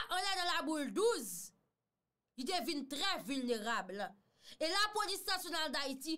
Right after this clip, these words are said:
te envesti Laville douz. Se sa k fè, katòz bandi sa yo arive, tobe anba men popilasyon, jiskaske yo boule yo, paske yo t ap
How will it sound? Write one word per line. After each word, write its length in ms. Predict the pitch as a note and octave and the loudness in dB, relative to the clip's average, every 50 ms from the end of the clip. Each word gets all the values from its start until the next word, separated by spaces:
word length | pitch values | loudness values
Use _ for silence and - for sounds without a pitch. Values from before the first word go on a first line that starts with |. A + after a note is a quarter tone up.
| D#4 - | -4 -8
te 180 | _ - F#4+ D#4+ E4 - _ - | _ -2 -2 -2 -2 -2 _ 0
envesti 640 | B4 A#4+ - - F4+ D#4 - - - - D#4+ D#4 - - - - | 0 0 0 0 -2 -2 -2 -6 -8 -4 -4 -4 -4 -4 -6 -4
Laville 440 | A3+ A#3 A#3 F#3+ G3 A3+ A3+ G#3 F3 | -2 -2 -2 -2 -4 -6 -6 -6 -6
douz. 320 | G#3 G#3 F#3+ F3+ E3+ - - - - - _ _ _ _ _ _ _ _ _ _ _ _ _ _ _ - - - - | -8 -8 -8 -8 -10 -10 -10 -10 -12 -16 _ _ _ _ _ _ _ _ _ _ _ _ _ _ _ -20 -20 -16 -4
Se 140 | - E4+ F4+ | -2 -2 0
sa 160 | F4 F#4 E4 | 2 0 0
k 100 | E4 - | 0 -2
fè, 160 | - D#4+ D#4 E4 F4 G4 G#4 A4+ A4 - _ _ _ _ _ _ _ _ | 0 0 2 2 4 2 2 0 -2 -6 _ _ _ _ _ _ _ _
katòz 500 | G4+ F#4+ F#4 F#4 - A4 G4+ G4 - A3 | 2 2 2 2 2 2 2 2 2 2
bandi 280 | B3 F4 E4+ - - E4 | 0 0 0 0 -4 -2
sa 140 | - F4+ C#4+ | 0 0 2
yo 160 | C#4+ D#4 F4 F#4+ G4 - - _ _ _ _ _ | 4 4 4 4 0 -2 -8 _ _ _ _ _
arive, 520 | D#4+ E4+ E4+ E4 D#4+ D#4 A3 G3 D#4 D#4 D4+ D4 - - _ _ _ _ | 2 2 2 2 0 0 2 2 2 2 2 2 -4 -16 _ _ _ _
tobe 280 | - A#4 G4 - - G#4+ G#4 - | 2 2 2 2 2 0 -2 0
anba 260 | - E4 D#4+ E4 D4 D4+ | -2 -2 0 2 2 2
men 140 | D4 D4 - | 2 0 0
popilasyon, 800 | D4 C#4 - C4+ C4 C4 B3 B3 - - - C4 C#4 D4+ D#4 D4+ C4+ - - _ | 0 -2 -2 -2 -2 0 0 -2 -2 -4 -4 0 2 2 0 0 -2 -12 -20 _
jiskaske 680 | - F#3+ E4 F#4 F4+ - - E4 D4 C#4 - - D4+ C#4 | -8 -4 -4 -4 -4 -2 -2 -2 -2 -2 0 0 2 4
yo 120 | C4+ C4 | 4 2
boule 280 | A#3 A#3 B3 A#3+ A3+ B3 | 2 0 -2 2 2 4
yo, 120 | D4 D4+ D4 - - | 4 4 2 -2 -2
paske 400 | - D4 C#4 C4 B3+ D4 D#4 D4+ - - | -2 -2 -2 -2 -4 -4 -4 -6 -6 -4
yo 180 | - D4 E4 | -2 -2 0
t 100 | - D#4+ | 2 0
ap 160 | D4+ - - | 0 0 -6